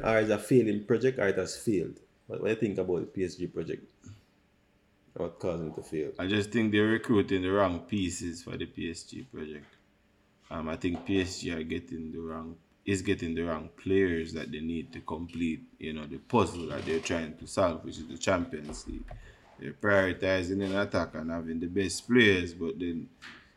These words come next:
Speaker 2: you know, you get players that don't work, the system can't be built properly around one player or two players, it's three players that walk. So it's, it's not a failing project. I think P S G is a big enough club.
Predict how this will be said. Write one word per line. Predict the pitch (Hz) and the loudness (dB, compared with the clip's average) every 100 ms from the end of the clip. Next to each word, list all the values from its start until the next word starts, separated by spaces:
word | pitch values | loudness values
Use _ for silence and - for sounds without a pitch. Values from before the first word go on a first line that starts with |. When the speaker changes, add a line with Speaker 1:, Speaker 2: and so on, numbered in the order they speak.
| - | -8
Speaker 2:
you | 80 | -4
know, | 87 | -2
you | 85 | 0
get | 82 85 - - - | 0 -2 -4 -18 -4
players | 98 92 85 85 | 0 2 2 0
that | 85 78 | -2 0
don't | 92 87 67 | 0 0 0
work, | 92 95 85 - | 0 0 -2 -6
the | - | -8
system | 92 90 - 82 82 | -6 -6 -6 -6 -2
can't | 90 80 - | -2 -2 -4
be | 78 | -6
built | 90 95 87 - - | -2 -2 -2 -6 -6
properly | 90 85 82 82 | -4 -2 -2 -2
around | 85 85 80 80 | -2 -2 -4 -4
one | 85 82 82 | -4 -4 -4
player | 82 80 80 | -6 -6 -6
or | 80 | -10
two | - 92 82 | -8 -8 -6
players, | 82 85 85 | -6 -6 -6
it's | 82 - | -10 -14
three | - 95 90 | -8 -6 -6
players | - 87 82 | -6 -8 -6
that | 85 73 | -6 -6
walk. | 82 82 80 90 | -6 -6 -6 -10
So | - 85 - _ _ _ _ _ _ - - 110 | -14 -14 -18 _ _ _ _ _ _ -20 -2 2
it's, | 110 - - | 2 0 -2
it's | 147 139 | 0 6
not | 131 | 6
a | 131 | 6
failing | 131 147 143 139 | 6 6 8 6
project. | 135 143 139 131 - | 6 6 8 6 4
I | 104 | -4
think | - 135 127 - | 4 6 6 4
P | 156 151 | 4 4
S | 139 | 6
G | |
is | 143 | 6
a | 147 | 6
big | 139 123 | 6 6
enough | 117 107 - | 6 4 2
club. | 110 101 | 2 2